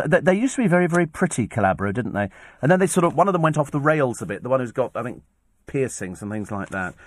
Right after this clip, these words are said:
I'm sorry, I think you have to stick to a format, and the format has to, oh, good Lord. Uh, they've got a film and comic uh, collectomania thing going on up in Birmingham. It's where they get loads of people for you to go and get their autographs, like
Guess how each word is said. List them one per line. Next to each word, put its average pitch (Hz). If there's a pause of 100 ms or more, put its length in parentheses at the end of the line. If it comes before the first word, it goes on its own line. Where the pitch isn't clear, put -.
(240)
I'm 147
sorry, 127
I 110
think 131
you 107
have 110
to 104
stick -
to 110
a 98
format, 90
and 85
the 85
format 87
has 95
to, 67
oh, 80
good -
Lord. 95 (500)
Uh, 139
they've 147
got 156
a 143
film 185
and 139
comic - (1040)
uh, 120 (120)
collectomania 143
thing 101
going 101
on 104
up 110
in 113
Birmingham. 127 (240)
It's 165
where 202
they 185
get -
loads 160
of 143
people 160
for 127
you 127
to -
go 135
and 120
get 120
their 131
autographs, 101
like 107